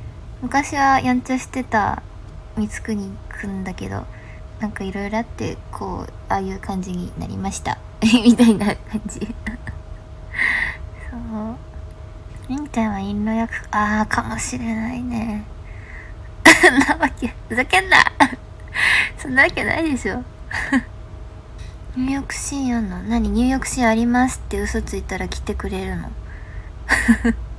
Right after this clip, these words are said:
<laughs> ねえよ。<laughs> ねえよ、入浴シーン。あるわけねえだろ。<laughs> ないです。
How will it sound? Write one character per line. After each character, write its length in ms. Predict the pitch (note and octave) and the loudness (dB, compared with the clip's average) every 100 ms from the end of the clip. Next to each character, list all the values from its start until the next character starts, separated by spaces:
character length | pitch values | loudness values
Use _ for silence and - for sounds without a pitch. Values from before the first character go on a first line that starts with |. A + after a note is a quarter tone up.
| - - - - - - - - | -12 -14 -10 -10 -10 -10 -12 -2
<laughs> 60 | G#3 | 6
ね 280 | A3 B3 G3 | 8 8 6
え 20 | |
よ。 80 | F3+ - - - - B3+ - - - - - - - - - - - - - - - | 2 -6 -8 -8 -2 -4 -4 -12 -14 -14 -14 -14 -14 -12 -10 -10 -12 -12 -14 -8 0
<laughs> 100 | A#3+ | 2
ね 280 | D4+ C#4+ A3 | 2 0 0
え 20 | |
よ、 80 | G3+ | -2
入 180 | G3+ G3 F#3+ - | -4 -6 -6 -6
浴 200 | - - | -4 -2
シ 200 | - - | -2 -4
ー 40 | |
ン。 40 | - - - - - - - - - - - - - | -10 -14 -14 -14 -14 -16 -16 -16 -16 -16 -16 -14 -10
あ 140 | - - | -6 -4
る 60 | C4 | -4
わ 140 | A#3+ - | -4 -4
け 100 | - | 0
ね 220 | A3+ B3 | 4 4
え 40 | B3 | 2
だ 100 | - - - - - - - - - - A3 A#3+ | -2 -6 -6 -10 -14 -14 -10 -4 -2 0 0 0
ろ。 120 | A3 - - - - - - - - - - - - - C4+ B3 - - - - - - - - - - D4 | -2 -2 -14 -14 -16 -14 -14 -14 -14 -14 -14 -14 -8 -4 -2 -4 -6 -14 -14 -14 -16 -16 -14 -12 -12 -10 -4
<laughs> 20 | |
な 200 | D4+ D#4 | -2 -2
い 100 | D4 | -2
で 400 | C#4 C#4+ D4 C#4 | -2 -2 -2 -4
す。 480 | - - - - | -8 -10 -10 -12